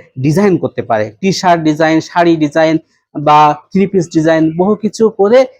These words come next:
এইগুলো তিনি পোস্ট করে, পেজের মাধ্যমে পোস্ট করে সেখান থেকে তার ভালো একটা অ্যামাউন্ট সেল আসে। তো এইটা একটা ব্যাপক অপরচুনিটি।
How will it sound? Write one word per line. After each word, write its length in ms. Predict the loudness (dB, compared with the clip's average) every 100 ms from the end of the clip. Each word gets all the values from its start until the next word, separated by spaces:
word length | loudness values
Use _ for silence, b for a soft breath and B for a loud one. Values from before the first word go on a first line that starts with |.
| _
এইগুলো 520 | -2 0 0 2 0
তিনি 320 | 0 2 2 -2 _ _
পোস্ট 280 | -4 -4 -4
করে, 280 | -4 -4 -6 _ _ _ -2
পেজের 280 | 0 2
মাধ্যমে 440 | 0 0 0 -2 -2 -4
পোস্ট 260 | -6 -6
করে 280 | -8 -2 -2 -2 b
সেখান 320 | -10 -6 -4 -4
থেকে 320 | -4 -4 -6 b _
তার 160 | -2 -2
ভালো 280 | -4 -2 0
একটা 360 | 0 -2 -4 -4 -8 _
অ্যামাউন্ট 380 | -4 -2 -2 -4
সেল 280 | -6 -4
আসে। 340 | -2 -4 -8 -16 _ _ _ _
তো 100 | -6 -2
এইটা 280 | -2 0 0
একটা 240 | 0 -2
ব্যাপক 500 | -4 -4 -4 -2 -2
অপরচুনিটি। 600 | -4 -6 -6 -4 -4 -8